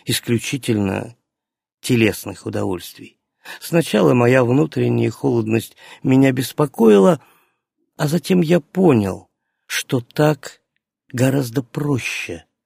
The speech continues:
существовать, и принял изменившегося себя как данность.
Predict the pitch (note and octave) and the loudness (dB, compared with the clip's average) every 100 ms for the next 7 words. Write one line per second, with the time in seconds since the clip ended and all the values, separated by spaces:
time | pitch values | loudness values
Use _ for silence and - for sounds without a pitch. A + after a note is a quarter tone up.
0 | _ _ - - - - G#2+ - G#2 F#2+ | _ _ -12 -10 -8 -8 -10 -12 -10 -10
1 | F2+ - - _ _ _ _ - - G3 | -12 -18 -20 _ _ _ _ -20 -4 -2
2 | - F3 F#3+ F#3 E3+ C#3 - _ C#3 G#2+ | 2 4 6 4 4 0 -8 _ -2 2
3 | A2+ A2+ B2 - - G2+ - - - - | 2 2 0 -4 -10 -8 -10 -12 -10 -10
4 | G2+ G#2 - F#2 - - G#2 F#2 G2+ F2 | -6 -6 -4 -10 -10 -14 -12 -6 -6 -8
5 | E2+ E2+ - - | -14 -18 -20 -20